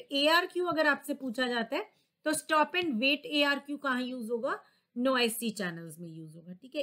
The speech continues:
एआरक्यू वाला होगा तो वो नॉइसी के लिए है, और stop and wait सिंपल है तो वो किसके लिए है?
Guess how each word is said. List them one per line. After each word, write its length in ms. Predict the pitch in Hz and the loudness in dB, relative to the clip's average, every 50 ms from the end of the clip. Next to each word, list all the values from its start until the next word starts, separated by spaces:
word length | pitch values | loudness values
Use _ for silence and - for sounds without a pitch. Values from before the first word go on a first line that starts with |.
| - 247 | -4 -2
एआरक्यू 480 | 240 240 262 285 311 311 311 - 311 311 | 2 4 4 4 4 0 -2 -6 -6 -2
वाला 220 | 302 311 302 302 302 | 0 0 2 2 2
होगा 180 | 302 277 302 | 2 0 0
तो 140 | 294 294 294 | -2 -2 -4
वो 120 | 277 277 | -4 -2
नॉइसी 480 | 247 220 214 202 202 202 202 - 294 285 | 0 0 0 0 0 -2 -4 -6 -8 -8
के 140 | 285 294 269 | -6 -6 -6
लिए 200 | 262 269 269 277 | -4 -4 -4 -4
है, 60 | 294 | -4
और 200 | 285 277 247 233 | -4 -6 -6 -6
stop 440 | 226 - - 233 214 202 - - 262 | -6 -8 -8 -6 -6 -6 -6 -6 -6
and 160 | 269 269 262 | -6 -4 -2
wait 180 | 269 269 - - | -4 -4 -4 -6
सिंपल 480 | - - 233 226 220 220 269 262 262 | -8 -6 -4 -4 -4 -2 -4 -2 0
है 80 | 269 269 | -2 -2
तो 180 | 269 - 226 214 | -2 -4 -6 -6
वो 180 | 185 196 202 190 | -4 -4 -6 -6
किसके 320 | 190 214 196 - - 208 | -6 -8 -12 -10 -8 -6
लिए 220 | 196 202 208 220 247 | -6 -2 -2 -2 -2
है? 120 | 339 | -4